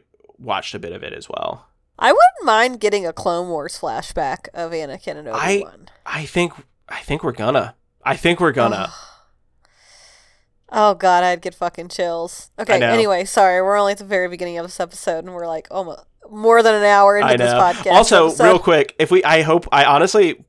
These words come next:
Speaker 1: one of the reasons I hope we get a flashback is to see live action Clone Wars era Jedi armor.
Speaker 2: Oh, yes.
Speaker 1: Like,
Speaker 2: Yes.
Speaker 1: oh, how cool would that be?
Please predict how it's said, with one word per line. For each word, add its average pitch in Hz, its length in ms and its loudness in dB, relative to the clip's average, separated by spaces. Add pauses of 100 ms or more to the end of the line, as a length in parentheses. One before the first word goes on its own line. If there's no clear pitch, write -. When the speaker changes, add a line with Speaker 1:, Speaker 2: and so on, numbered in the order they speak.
(180)
Speaker 1:
one 143 160 2
of 139 60 2
the 143 60 2
reasons 151 300 -2
I 156 80 4
hope 147 180 -2
we 160 100 -4
get 147 260 -2
a 139 140 2
flashback 143 540 -2
is 120 180 -4
to 127 120 -6
see 117 560 -4 (220)
live 120 280 0
action 107 580 -6 (500)
Clone 123 320 -2
Wars 110 260 -4
era 104 300 -6
Jedi 101 360 -8
armor. 85 400 -12 (1300)
Speaker 2:
Oh, 185 460 -8
yes. 156 1040 -6
Speaker 1:
Like, 131 240 2
Speaker 2:
Yes. - 100 -10
Speaker 1:
oh, 143 200 4
how 156 240 2
cool 143 200 2
would 120 140 0
that 104 160 -4
be? 117 260 -10